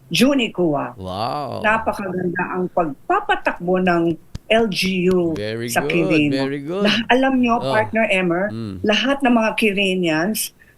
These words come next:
Speaker 1: mahal na mahal nila at respetado nila ang kalikasan.
Speaker 2: Ah, nature
Speaker 1: Para sa
Speaker 2: talaga,
Speaker 1: kanila,
Speaker 2: protectors,
Speaker 1: yung
Speaker 2: ha?
Speaker 1: pagpapatanim ng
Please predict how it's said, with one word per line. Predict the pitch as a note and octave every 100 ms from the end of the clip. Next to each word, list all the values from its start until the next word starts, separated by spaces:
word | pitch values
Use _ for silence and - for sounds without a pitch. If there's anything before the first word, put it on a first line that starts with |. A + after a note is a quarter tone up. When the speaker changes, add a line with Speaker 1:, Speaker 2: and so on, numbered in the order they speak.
| _ _
Speaker 1:
mahal | G#3+ A3+ B3
na | B3
mahal | A#3+ A3 G#3 G3+
nila | G3 G3 F#3 E3+ F#3 B3 - _
at | - G#3+
respetado | F#3+ F#3 - F3+ G3 F#3+ G#3 G#3+
nila | G#3 G3+ F#3 F3 F#3+ - _ _ -
ang | G3+ G#3+ A3+
kalikasan. | - F3+ F3 E3+ D3 D3 D3+ D3 D3 E3 - -
Speaker 2:
Ah, | E2+ D2+
nature | F#2+ F#2 F#2 -
Speaker 1:
Para | G2+ B3 B3+
sa | -
Speaker 2:
talaga, | - -
Speaker 1:
kanila, | B3+ A#3+ G#3 G3+
Speaker 2:
protectors, | G#3 G#2 - F3+ G3
Speaker 1:
yung | B3
Speaker 2:
ha? | B2+
Speaker 1:
pagpapatanim | D3+ A3+ - A3+ D4+ C4 - A3+ A3+ A#3 A3
ng | G#3